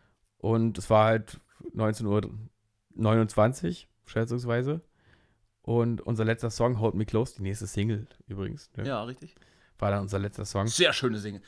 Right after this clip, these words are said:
Speaker 2: Sehr
Speaker 1: Sehr,
Speaker 2: schön geworden.
Speaker 1: sehr toller Song,
Speaker 2: Sehr
Speaker 1: ja.
Speaker 2: gut. Komplett
Speaker 1: Und,
Speaker 2: nüchtern geschrieben auch.
Speaker 1: ähm, den hab ich,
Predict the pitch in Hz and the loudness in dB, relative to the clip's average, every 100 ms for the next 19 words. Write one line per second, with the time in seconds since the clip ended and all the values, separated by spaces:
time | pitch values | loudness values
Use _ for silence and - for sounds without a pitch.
0 | _ - 151 98 117 113 104 104 95 92 | _ -2 0 0 -2 -4 -4 -4 -4 -4
1 | 95 95 90 90 92 95 101 95 98 95 | -2 -2 -4 -4 -4 -4 -6 -6 -6 -8
2 | - _ _ - _ _ _ _ - - | -18 _ _ -20 _ _ _ _ -12 -2
3 | 120 101 135 135 120 107 139 110 76 - | 0 0 -2 -2 -6 -6 -10 -10 -12 -18
4 | _ _ _ _ _ _ _ - 104 104 | _ _ _ _ _ _ _ 0 2 4
5 | 101 98 98 98 95 95 92 101 _ 101 | 4 4 2 2 0 -2 -4 -10 _ -4
6 | 113 113 113 113 107 - | -2 -2 -2 -4 -4 -14